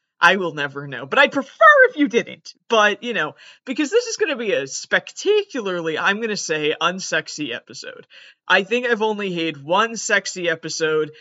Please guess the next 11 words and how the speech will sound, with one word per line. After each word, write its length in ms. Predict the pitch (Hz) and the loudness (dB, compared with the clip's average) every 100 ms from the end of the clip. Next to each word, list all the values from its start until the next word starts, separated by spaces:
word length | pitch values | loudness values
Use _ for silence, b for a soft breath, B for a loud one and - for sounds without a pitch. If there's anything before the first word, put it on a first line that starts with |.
| B - | B -8
and 140 | 170 | -6
it 100 | 165 | -2
wasn't 320 | 202 220 226 | -2 -2 -2
sexy 360 | 226 214 - 214 | 0 0 -2 -8
for 180 | 196 185 | -8 -6
me. 160 | 160 | -2
I 80 | 151 | -2
was 200 | 156 143 | -2 -2
audibly 380 | 180 180 185 185 | -2 -2 -4 -4
gagging 580 | 170 175 170 156 147 139 | -4 -4 -4 -6 -8 -10
while 680 | 131 156 156 170 165 160 | 0 4 4 4 0 -4